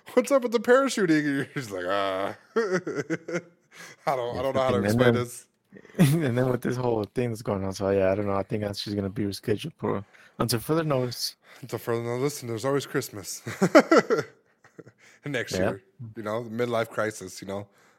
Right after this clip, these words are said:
Speaker 1: there's always stuff like that. Oh, man.
Speaker 2: <laughs>
Speaker 1: Anything else happen in your weekend?
Speaker 2: No, that's it. That's it. Had some, some, some blessing steak.
Speaker 1: Mm,
Speaker 2: Was
Speaker 1: some
Speaker 2: good.
Speaker 1: steak.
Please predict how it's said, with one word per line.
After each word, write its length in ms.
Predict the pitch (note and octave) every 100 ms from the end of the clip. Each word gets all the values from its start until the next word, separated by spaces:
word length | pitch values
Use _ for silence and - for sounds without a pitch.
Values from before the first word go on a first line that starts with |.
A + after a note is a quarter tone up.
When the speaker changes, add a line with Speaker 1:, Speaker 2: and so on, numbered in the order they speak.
| -
Speaker 1:
there's 160 | A2+
always 220 | A2+ G#2+
stuff 180 | - G#2+
like 160 | G2 F2+
that. 240 | G2 F2+ F2+ _ _ _ - - - -
Oh, 200 | - G3
man. 360 | C3+ C3 C3 G#2 C3 - _
Speaker 2:
<laughs> 220 | _ -
Speaker 1:
Anything 300 | D#3+ G3 F3+
else 180 | F#3+ G3
happen 280 | G3 G3
in 40 | G3+
your 120 | G3
weekend? 400 | G3+ G3 A3 A#3 - _ _ _ _ _ _ _ _ _
Speaker 2:
No, 320 | D#3 F3 E3+
that's 180 | F3+ -
it. 100 | F3+
That's 240 | F3 D3 -
it. 320 | E3+ - - - _
Had 160 | D3+ C#3+
some, 460 | D#3 C#3+ C3 B2 A#2 _ _ _ _ _
some, 420 | - A2+ G#2+ G2 G2+
some 200 | - -
blessing 680 | G2+ A2+ A#2 - G#2+ G2+ G2 F#2 - _ _
steak. 560 | - - - A2+ G#2+ - - _ _ _ _ _ _ _ _ -
Speaker 1:
Mm, 280 | G#2 G2+ G2
Speaker 2:
Was 100 | G#2
Speaker 1:
some 80 |
Speaker 2:
good. 160 | G2 A2
Speaker 1:
steak. 300 | G2 F2+ F#2